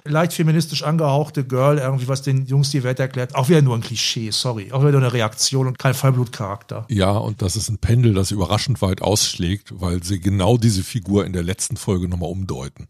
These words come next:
Speaker 1: Das fand ich aber wieder ganz gut.
Speaker 2: Es ist überraschend, weil es ungewöhnlich von der Struktur ist, aber da hatte ich zum Beispiel das Gefühl, dass jetzt ein Klischee von einem anderen abgelöst wird.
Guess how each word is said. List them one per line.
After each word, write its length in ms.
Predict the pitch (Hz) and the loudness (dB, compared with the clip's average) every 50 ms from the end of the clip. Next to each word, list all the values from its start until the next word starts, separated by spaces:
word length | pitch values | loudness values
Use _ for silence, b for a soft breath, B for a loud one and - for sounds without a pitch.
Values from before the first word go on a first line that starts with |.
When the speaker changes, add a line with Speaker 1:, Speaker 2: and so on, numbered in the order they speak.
| _ _ | _ _
Speaker 1:
Das 140 | 202 190 | 2 4
fand 120 | - 214 220 | 4 4 4
ich 60 | 214 | 4
aber 120 | 214 202 | 4 4
wieder 120 | 196 190 190 | 4 2 2
ganz 220 | 180 170 143 - | 2 2 0 -2
gut. 300 | - 185 147 107 - - - _ _ _ | -4 -4 -4 -4 -6 -10 -18 _ _ _
Speaker 2:
Es 200 | - 143 131 107 | 2 2 4 4
ist 160 | 151 139 - | 2 0 0
überraschend, 580 | - 139 123 107 131 135 - - 120 104 - - | 2 2 2 4 2 2 2 0 -2 -2 -2 -2
weil 180 | 101 101 104 | 0 0 0
es 240 | 101 92 - - - - | 0 -2 -4 -6 -8 -2
ungewöhnlich 500 | - 151 139 147 151 117 113 123 120 107 | 2 4 4 6 6 6 4 2 2 0
von 140 | - 117 110 | 0 -2 -2
der 60 | 101 | -2
Struktur 480 | - - - 107 - - 143 147 160 - | -2 -4 -8 -10 -4 0 0 2 2 2
ist, 320 | 104 117 127 - - - _ | 0 -2 -2 -4 -10 -10 _
aber 600 | - 104 107 101 92 104 101 101 104 104 107 - - | -4 -2 -2 0 2 2 2 4 2 2 0 -2 -4
da 320 | 120 120 - 113 110 113 | -10 -6 0 2 4 4
hatte 200 | 127 143 - 139 | 4 4 2 0
ich 100 | 107 - | -2 -2
zum 140 | - - 117 | -4 -2 -2
Beispiel 200 | 107 104 - 104 | -2 -2 -2 -2
das 140 | 98 95 - | -2 -2 -2
Gefühl, 320 | - 95 - - 107 104 | -4 -8 -4 0 0 2
dass 320 | 92 98 95 95 - - - 143 | 2 2 0 0 -2 -6 -12 -10
jetzt 260 | - - 104 104 - | -4 -4 -2 -2 -2
ein 180 | - 95 101 110 | -2 -2 0 -2
Klischee 380 | 107 - 123 101 - - 110 101 | 0 0 0 0 2 0 0 0
von 120 | - 107 | 0 -2
einem 80 | 101 98 | -2 0
anderen 240 | 104 107 107 98 90 | 0 0 0 0 -2
abgelöst 540 | - - - - 80 76 73 73 - - - | -4 -6 -8 -8 -6 -6 -6 -8 -8 -10 -10
wird. 120 | - - | -12 -14